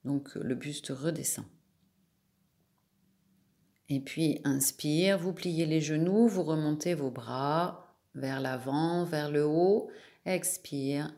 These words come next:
les bras redescendent par les côtés. Vous allez le refaire encore une fois.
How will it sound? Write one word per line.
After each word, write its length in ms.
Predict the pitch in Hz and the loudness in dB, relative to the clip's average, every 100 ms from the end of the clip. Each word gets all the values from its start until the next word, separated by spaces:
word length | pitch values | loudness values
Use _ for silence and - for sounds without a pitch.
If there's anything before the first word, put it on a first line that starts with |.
| - | -8
les 160 | 156 | -6
bras 240 | 156 147 151 | -4 -4 -4
redescendent 520 | 139 139 139 160 170 | -4 -6 -6 -6 -6
par 160 | 170 156 | -4 -4
les 140 | 147 | -6
côtés. 300 | - - - _ _ _ _ _ _ _ _ _ _ _ _ _ _ _ _ _ _ _ _ _ _ _ _ _ _ _ _ _ _ _ | -8 -14 -16 _ _ _ _ _ _ _ _ _ _ _ _ _ _ _ _ _ _ _ _ _ _ _ _ _ _ _ _ _ _ _
Vous 160 | 160 156 | -6 -2
allez 160 | 156 160 | 4 6
le 120 | 160 | 6
refaire 420 | 165 170 202 196 | 2 2 2 2
encore 500 | 185 175 190 190 - | 2 2 2 2 0
une 280 | 202 226 214 | 2 2 2
fois. 680 | 208 - 156 151 180 277 | -2 0 2 4 4 2